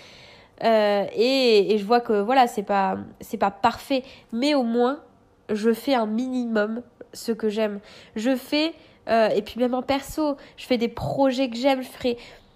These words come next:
je fais ce qui me plaît, en fait. Là encore, ce week-end, j'ai un hackathon. Euh, un hackathon, si vous savez pas ce que c'est, c'est, euh, un moment généralement de, de quarante-huit heures où on a une problématique et on doit y répondre,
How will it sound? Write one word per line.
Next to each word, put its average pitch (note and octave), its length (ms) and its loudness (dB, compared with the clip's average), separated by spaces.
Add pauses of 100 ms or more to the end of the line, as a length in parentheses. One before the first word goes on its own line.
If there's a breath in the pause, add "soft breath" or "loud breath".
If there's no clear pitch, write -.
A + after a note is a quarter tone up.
(120)
je - 80 -12
fais C#4 160 0
ce C#4 100 -12
qui - 120 -8
me C#4 100 -2
plaît, D#4+ 300 2
en G#3+ 120 0
fait. G#3 280 -4
Là B3 160 2
encore, B3 320 0
ce - 160 -14
week-end, A#3+ 360 -2
j'ai A3+ 100 -2
un G#3 120 -4
hackathon. A3+ 480 -2 (400 loud breath)
Euh, G3+ 640 -4 (140)
un G#3 120 -6
hackathon, G#3+ 340 -2
si A3+ 200 -12
vous G3+ 80 -10
savez G3+ 220 -4
pas G#3 140 0
ce G#3+ 80 -16
que B3 100 -2
c'est, B3 200 -2
c'est, A3 280 -4
euh, G3 160 2 (720 loud breath)
un A3 120 0
moment A3+ 320 2
généralement A3+ 600 -2
de, G#3+ 140 -2
de G#3 120 -8
quarante-huit A3 680 -4
heures C4+ 240 4
où A3+ 120 -4
on G#3+ 80 -4
a A3 80 0
une G#3+ 140 -2
problématique G#3 800 -4
et A#3 40 -4
on G#3+ 100 -6
doit G#3+ 200 -2
y G#3+ 80 -2
répondre, G#3+ 480 -4